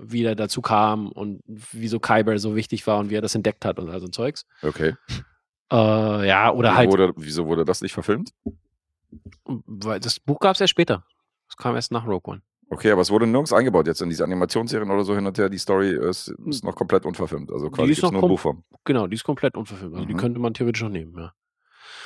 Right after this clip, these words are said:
Speaker 1: Oder, oder hier auch die, die Tarkin-Backstory ist auch super, äh, wo, also beziehungsweise ist halt, äh,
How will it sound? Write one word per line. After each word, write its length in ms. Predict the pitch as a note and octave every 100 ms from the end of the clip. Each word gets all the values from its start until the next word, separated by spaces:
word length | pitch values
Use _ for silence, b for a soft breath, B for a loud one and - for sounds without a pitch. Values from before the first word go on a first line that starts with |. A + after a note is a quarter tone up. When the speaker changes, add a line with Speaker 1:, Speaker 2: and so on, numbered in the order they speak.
| B _
Speaker 1:
Oder, 520 | - A2 G#2+ G#2 G#2
oder 220 | G#2 G#2
hier 220 | A2 A2+ A2
auch 100 | G2+
die, 220 | A2+ G2+
die 140 | A2
Tarkin-Backstory 1080 | - A2 B2 D3+ B2+ B2 A#2+ - B2 A#2+ A#2
ist 120 | A2+
auch 80 | A2
super, 640 | - C3 B2+ A#2+ A2+ A2 -
äh, 240 | - - -
wo, 260 | G#2+ A#2
also 260 | A2 A2+ A2
beziehungsweise 560 | G#2+ A2+ C3 A#2+ A#2+ A2
ist 60 |
halt, 160 | A#2
äh, 60 | G2+